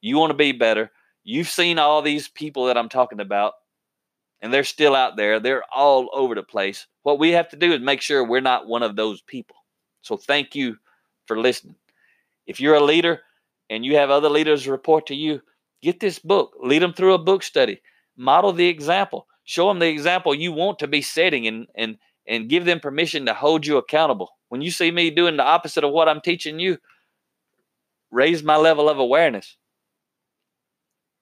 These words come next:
But see, a lot of leaders don't wanna teach this stuff to their folks, because then their folks will expect them to be this way. <laughs> That's kinda crazy, right? I want everybody to know this is the way I ought to be, and I wanna try to be this way, and when I'm not, I'm wrong.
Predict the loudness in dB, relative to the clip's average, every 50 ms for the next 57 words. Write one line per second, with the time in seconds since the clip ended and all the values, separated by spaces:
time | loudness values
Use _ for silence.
0 | _ _ _ _ _ -16 -4 2 4 4 6 6 4 4 4 2 2 2 0 -2
1 | 0 -2 -2 0 -2 -4 -6 -6 -8 -8 -8 -8 -6 -6 -6 -6 -2 -2 -2 -2
2 | -2 -4 -6 -4 0 2 2 0 0 -4 -4 -4 -4 -4 -6 -10 -16 -16 -16 -8
3 | -2 -2 -2 0 0 -2 -2 0 0 -2 -2 0 0 -2 -2 -2 -4 -6 -6 -6
4 | -8 -4 -4 -4 -4 -4 -6 -10 -12 -4 -2 -2 0 2 0 -2 -2 -2 -2 -2
5 | -2 -2 -6 _ _ _ _ _ _ _ _ -8 -6 -6 -8 -6 -4 -2 -2 -2
6 | -2 -6 -6 _ -20 -20 -20 -20 _ _ _ _ _ _ _ _ _ _ _ _
7 | -2 2 2 4 4 2 2 2 2 2 2 2 -2 -6 _ _ _ _ _ _
8 | _ _ _ _ 0 0 2 4 2 2 2 2 2 2 2 2 2 0 0 2
9 | 0 2 2 0 -2 -2 -6 -8 -6 -4 0 0 2 4 4 4 2 2 0 -2
10 | -2 0 0 2 2 0 0 0 -2 -2 0 0 0 0 0 -2 -4 -4 -2 -4
11 | -4 -4 -4 -4 -4 -2 -2 -4 -4 -4 -4 -4 -2 0 2 2 4 4 2 -2
12 | -2 -2 0 0 0 0 -4 -6 -10